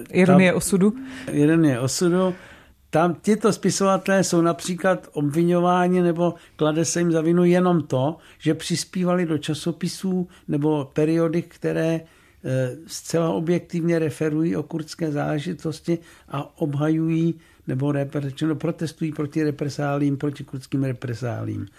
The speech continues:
Speaker 2: Takže to stačí, aby takoví spisovatelé, eh, s-, byli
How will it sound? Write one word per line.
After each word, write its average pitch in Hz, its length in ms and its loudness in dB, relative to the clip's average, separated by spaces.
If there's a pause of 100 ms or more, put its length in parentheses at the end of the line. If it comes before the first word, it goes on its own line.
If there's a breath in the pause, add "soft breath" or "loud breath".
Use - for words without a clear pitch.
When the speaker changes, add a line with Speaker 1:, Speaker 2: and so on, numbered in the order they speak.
(200 loud breath)
Speaker 2:
Takže 135 240 -2
to 147 160 -6
stačí, 143 800 -4 (400 loud breath)
aby 151 140 -2
takoví 160 440 -4
spisovatelé, 151 920 -4 (480 soft breath)
eh, 151 180 -10
s-, - 500 -8
byli 160 600 0